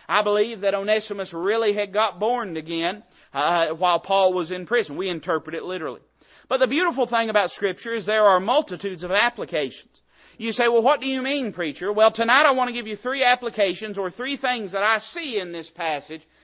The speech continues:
that I believe will help us tonight. Can I say, first off, in this passage,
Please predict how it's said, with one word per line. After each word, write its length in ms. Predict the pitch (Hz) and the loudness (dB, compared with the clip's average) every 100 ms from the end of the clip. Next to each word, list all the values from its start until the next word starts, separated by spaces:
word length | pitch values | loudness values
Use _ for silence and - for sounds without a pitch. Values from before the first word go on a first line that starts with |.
| _ | _
that 80 | 185 | 0
I 100 | 247 | 0
believe 200 | 247 233 | 0 -2
will 120 | 208 | -2
help 400 | 170 269 277 - | 2 4 4 4
us 340 | 175 156 147 - _ _ | 2 2 -2 -14 _ _
tonight. 400 | - 190 185 - | -2 2 4 4
Can 120 | - | 2
I 100 | 254 | 2
say, 200 | 294 294 269 | 4 4 6
first 320 | 302 302 - | 6 4 2
off, 320 | 247 214 233 | 4 4 2
in 140 | 214 214 | -2 -4
this 160 | 226 | -6
passage, 520 | - 208 196 175 196 | 0 2 2 2 -4